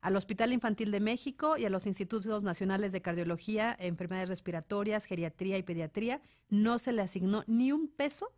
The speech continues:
para infraestructura hospitalaria durante los primeros cuatro meses del año.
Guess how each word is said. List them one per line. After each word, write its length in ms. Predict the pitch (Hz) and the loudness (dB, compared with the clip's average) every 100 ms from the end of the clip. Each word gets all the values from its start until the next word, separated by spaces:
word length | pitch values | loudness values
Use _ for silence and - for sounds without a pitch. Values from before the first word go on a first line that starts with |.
| _ | _
para 160 | 190 185 | 0 0
infraestructura 560 | 180 185 202 175 226 | 0 -4 -4 -4 -2
hospitalaria 520 | 226 - 185 180 214 226 | -2 -2 -2 0 2 0
durante 220 | 202 170 | 0 -2
los 140 | 170 | -4
primeros 300 | - 190 196 | -2 -2 -2
cuatro 280 | - 185 190 | -2 -4 -2
meses 360 | 185 180 185 170 | -2 0 -2 -2
del 180 | 170 196 | 0 0
año. 300 | 247 320 | 2 0